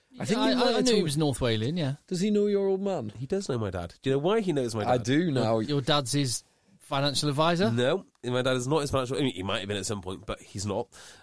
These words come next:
Speaker 3: My dad races pigeons, and Neville Southall loves pigeons and used to come round and watch pigeons. <laughs> And now he's a hardcore Labour Party activist. So, yeah, Neville Southall used to be around, uh, I'd say,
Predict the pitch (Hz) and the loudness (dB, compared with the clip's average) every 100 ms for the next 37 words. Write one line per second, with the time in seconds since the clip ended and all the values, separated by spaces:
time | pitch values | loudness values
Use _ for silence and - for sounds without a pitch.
0 | _ _ _ _ - 156 156 202 185 143 | _ _ _ _ -4 -4 0 0 0 0
1 | 160 160 - - 143 - - 143 107 90 | -2 -2 -4 -6 -6 -8 -8 -6 -6 -6
2 | 82 85 - 113 117 147 175 180 185 165 | -6 -8 -6 -6 -2 0 0 0 0 0
3 | 165 117 107 - 120 127 117 - 123 104 | 0 0 -2 -2 -2 0 -2 -4 -4 -4
4 | 90 107 113 117 117 143 143 139 107 104 | -8 -8 -8 -8 -6 -4 -2 -2 -2 -6
5 | 123 - - _ 117 123 127 - _ - | -8 -12 -20 _ -6 -4 -6 -12 _ -8
6 | - 151 - 202 185 127 - - - - | -4 -4 -2 -2 -2 -4 -6 -6 -8 -12
7 | - - - 156 - 147 - 143 170 180 | -16 -12 -6 -4 -2 -4 -2 0 2 2
8 | 165 170 170 131 175 175 196 180 190 185 | 2 2 0 0 0 2 2 4 4 4
9 | 196 196 202 254 339 370 - - 254 - | 4 2 2 0 0 -2 -4 -6 -2 2
10 | - 277 262 - 135 - - 214 202 175 | 2 2 0 -2 -4 -4 -2 2 2 4
11 | 254 240 226 240 233 190 185 175 185 190 | 2 2 0 0 0 0 0 0 2 2
12 | 185 185 - - 190 185 180 392 381 254 | 2 -2 -6 -2 2 4 2 2 0 0